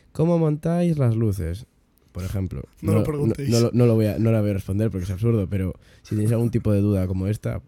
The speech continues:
Speaker 1: lo ponéis ahí en el chat y ahora mismo os leemos que os tenemos en pantalla.
Speaker 2: Sí, hoy vamos a interactuar mucho más con el chat,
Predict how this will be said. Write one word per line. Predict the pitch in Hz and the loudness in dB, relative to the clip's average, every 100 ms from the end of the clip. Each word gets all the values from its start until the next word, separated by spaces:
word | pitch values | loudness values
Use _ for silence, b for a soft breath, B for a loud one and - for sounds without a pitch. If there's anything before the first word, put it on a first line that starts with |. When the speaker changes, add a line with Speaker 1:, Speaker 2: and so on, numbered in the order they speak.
| - | -14
Speaker 1:
lo | - 80 | -12 -10
ponéis | 73 98 | -6 -6
ahí | 90 | -4
en | |
el | 85 87 | -6 -4
chat | 113 117 98 | -2 -2 -2
y | |
ahora | 85 | -4
mismo | 98 104 | -4 -4
os | 101 | -6
leemos | 90 95 110 | -4 -6 -6
que | 110 | -8
os | |
tenemos | 95 92 | -10 -8
en | 95 | -8
pantalla. | 90 92 82 78 - B B | -8 -8 -8 -10 -14 B B
Speaker 2:
Sí, | - 127 120 | -18 -14 -12
hoy | 135 | -10
vamos | 139 135 131 | -8 -10 -12
a | 139 131 127 | -14 -12 -12
interactuar | 131 123 127 123 127 | -12 -12 -14 -14 -14
mucho | 127 - 127 | -14 -16 -16
más | 123 | -18
con | - 127 | -16 -18
el | |
chat, | 120 131 | -14 -14